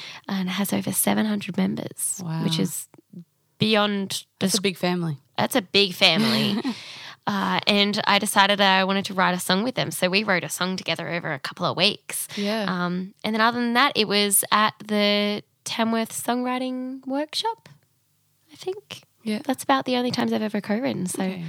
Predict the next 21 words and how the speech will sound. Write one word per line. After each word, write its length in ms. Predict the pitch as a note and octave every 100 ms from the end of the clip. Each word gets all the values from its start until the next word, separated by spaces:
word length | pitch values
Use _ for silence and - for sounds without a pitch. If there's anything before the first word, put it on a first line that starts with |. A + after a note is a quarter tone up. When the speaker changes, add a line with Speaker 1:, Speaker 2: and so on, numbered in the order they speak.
| - -
Speaker 1:
looking 240 | A#3 D4+
forward 220 | F#3 F#3+
to 40 | F3+
doing 260 | F3+ F3
it 60 | -
more, 220 | F3 E3+
actually. 540 | D3+ - - - G#2+ F#3+
Speaker 2:
Yeah. 460 | D4+ B3+ E3+ E3 E3+
So 160 | - A#3+
you've 160 | A#3 A#3
enjoyed 380 | A#3+ G#3 G3
it 160 | F3+ - _ -
enough 340 | F3+ E3 D#3+
to 120 | - E3+
wanna 220 | D#3+ D3+
keep 260 | D3+ D#3
doing 320 | - D#3 D3+ D3
it, 160 | -
but 100 | -
you're 120 | D#3+ -
also 400 | - E3 D#3